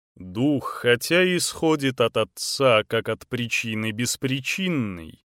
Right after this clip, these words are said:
но вместе исходит и от Сына,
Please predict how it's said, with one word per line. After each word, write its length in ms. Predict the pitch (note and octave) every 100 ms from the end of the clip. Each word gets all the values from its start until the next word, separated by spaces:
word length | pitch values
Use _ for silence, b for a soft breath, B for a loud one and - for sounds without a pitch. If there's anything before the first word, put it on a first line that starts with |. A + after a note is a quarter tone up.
| -
но 260 | G#2 A2+
вместе 840 | A2 G#2+ C3+ E3+ - - - F#2+ A2
исходит 720 | - - - F3+ F#3 F#3+ -
и 80 | F#3+
от 280 | F3 E3
Сына, 800 | - - - B2 G#2+ F#2 E2+ E2